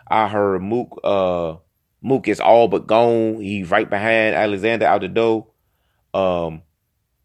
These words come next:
and I was hearing, uh, Mook's good. Like, he, he should be playing this year. So, but it is official. Mook Reynolds is no longer with the program.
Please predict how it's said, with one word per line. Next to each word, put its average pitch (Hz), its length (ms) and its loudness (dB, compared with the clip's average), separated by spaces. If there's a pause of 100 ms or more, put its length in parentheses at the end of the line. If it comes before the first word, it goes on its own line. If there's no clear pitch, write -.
(100)
and 123 280 2
I 127 60 4
was 120 160 2
hearing, 120 440 -2 (100)
uh, 95 180 2
Mook's 113 320 -6
good. 117 380 0 (120)
Like, 92 220 -8 (800)
he, 85 200 -14
he 95 240 -8
should 98 160 -8
be 107 100 -4
playing 117 300 0
this 95 140 -10
year. 85 220 -6
So, 90 340 -4 (560)
but - 340 0 (960)
it 120 180 2
is 101 200 0
official. 113 520 -6
Mook 110 260 -8
Reynolds 110 360 -8
is 90 100 -14
no 101 140 -4
longer 104 260 -6
with 92 160 -10
the - 60 -18
program. 98 720 -6